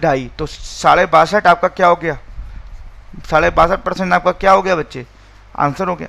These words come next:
इसी प्रकार अगर सेवन बाय एट आपको देखना है तो into सेवन करना, तो ये भी कितना? सेवन।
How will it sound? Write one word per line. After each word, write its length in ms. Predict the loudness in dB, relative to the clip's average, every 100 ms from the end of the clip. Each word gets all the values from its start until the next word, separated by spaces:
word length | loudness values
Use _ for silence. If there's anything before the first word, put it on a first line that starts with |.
| -10
इसी 200 | -8 -6
प्रकार 300 | -4 2 4
अगर 160 | 4 2
सेवन 360 | 0 0 0 0
बाय 180 | -2 0
एट 180 | -2 2
आपको 300 | 2 2 -2
देखना 280 | -4 -2 -2
है 100 | -2
तो 120 | -4
into 280 | -6 -6 -2
सेवन 340 | 0 0 0
करना, 300 | -4 -4 -8 -12 -20 -20 -20 -20 -20 -12
तो 60 | -6
ये 160 | -2 -2
भी 120 | -4
कितना? 320 | -6 0 0 0 -8 -20 -20
सेवन। 400 | -8 -6 -4 -6